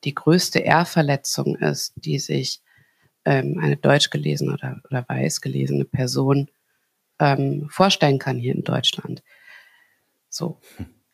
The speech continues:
Speaker 1: Ähm, und, ähm, auch wenn wir diese Verantwortung tragen und auch zu Recht tragen,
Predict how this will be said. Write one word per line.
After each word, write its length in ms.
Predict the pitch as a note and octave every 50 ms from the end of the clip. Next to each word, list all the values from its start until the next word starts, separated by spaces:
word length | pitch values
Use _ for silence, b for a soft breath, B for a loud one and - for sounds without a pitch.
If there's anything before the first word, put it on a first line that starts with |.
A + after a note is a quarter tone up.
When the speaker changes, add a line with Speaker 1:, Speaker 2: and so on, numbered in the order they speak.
| _ _ -
Speaker 1:
Ähm, 560 | D3+ C#3+ C#3+ C#3 C#3 C3+ C#3 C#3 C#3+ C#3 D3+ b b b b b b _ _ _ _ _ _ _ _ - - _ _ _ -
und, 640 | D3+ C#3+ C#3 C#3+ D3 D3 - - - - - - _ _ _ -
ähm, 600 | D#3 C#3 C3+ C3+ C3+ C#3 C3 C#3+ - - F3 - _ _ _ _ _ _ -
auch 240 | D3 C#3 C#3+ E3 -
wenn 140 | D3+ D3
wir 80 | D3+ D3
diese 240 | - - - D3+ D3+
Verantwortung 960 | - - - C#3+ C#3 C#3+ D#3+ D#3+ - - D3 C#3+ - - - - C3+ B2+ -
tragen 680 | - - - - C3 C3 C3+ C#3+ E3 F#3+ G3+ A3 A#3+ D4+ F#4 -
und 80 | -
auch 140 | - C3 B2+
zu 160 | - - C3
Recht 380 | B2+ - D3 E3+ - - - -
tragen, 460 | - - D#3+ D#3 D3+ D3 D3+ D3+